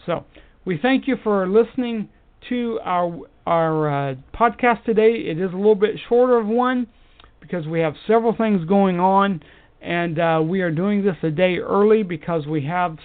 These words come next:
some, some, uh, prearranged,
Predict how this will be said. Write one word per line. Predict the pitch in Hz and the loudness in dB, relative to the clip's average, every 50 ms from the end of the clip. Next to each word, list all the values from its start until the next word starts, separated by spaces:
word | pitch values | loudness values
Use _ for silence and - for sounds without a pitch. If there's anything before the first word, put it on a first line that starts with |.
| - | -10
some, | - 170 165 160 147 135 - - - - - - _ _ _ _ - | -8 -6 -6 -4 -6 -8 -10 -14 -20 -20 -20 -20 _ _ _ _ -10
some, | - 190 180 165 165 | -6 -4 -4 -4 -2
uh, | 156 151 147 147 139 - - - | -2 -4 -4 -4 -6 -10 -16 -4
prearranged, | - 214 208 202 185 185 196 196 196 190 190 190 185 147 - _ - | 2 2 2 2 2 0 -2 0 0 -2 -2 -2 -4 -6 -8 _ -20